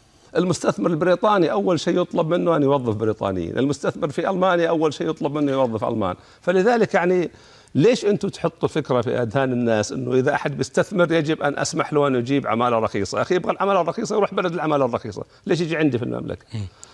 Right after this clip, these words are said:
Speaker 1: فهذه قصة أنه، يعني، كل قرار يهدف إلى القضاء على البطالة يجب أن يكون قرار معادي للقطاع الخاص، يجب أن يكون قرار معادي للاستثمار، هذا غير صحيح.
Speaker 2: طيب.
Speaker 1: ويجب أن نتخلص من عادة
Speaker 2: مم.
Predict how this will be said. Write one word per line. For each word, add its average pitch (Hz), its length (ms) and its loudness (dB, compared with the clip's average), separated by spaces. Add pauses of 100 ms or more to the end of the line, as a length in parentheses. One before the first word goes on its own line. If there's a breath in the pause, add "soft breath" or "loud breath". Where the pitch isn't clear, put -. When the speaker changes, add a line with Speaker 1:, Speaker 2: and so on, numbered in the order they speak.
Speaker 1:
فهذه 180 360 2
قصة 180 400 0
أنه، 143 180 0
يعني، 135 480 0 (500 loud breath)
كل 202 240 4
قرار 156 560 0 (200)
يهدف 123 460 -2
إلى 113 540 0
القضاء 127 420 0
على - 60 -8
البطالة 120 540 0 (300 loud breath)
يجب 170 400 2
أن 180 160 -6
يكون 165 520 -2 (760)
قرار 131 380 0
معادي 123 420 -2
للقطاع 107 400 -2
الخاص، 98 420 -4 (320 loud breath)
يجب 156 300 2
أن 147 120 2
يكون 135 280 0
قرار 117 360 0
معادي 120 360 -2
للاستثمار، 123 520 -4
هذا 170 100 -4
غير 180 160 -6
صحيح. 147 440 -14 (220)
Speaker 2:
طيب. 98 140 -8 (180)
Speaker 1:
ويجب 170 360 4
أن 156 80 0
نتخلص 160 540 -2
من 143 180 -2
عادة 156 440 0 (200)
Speaker 2:
مم. 110 140 -12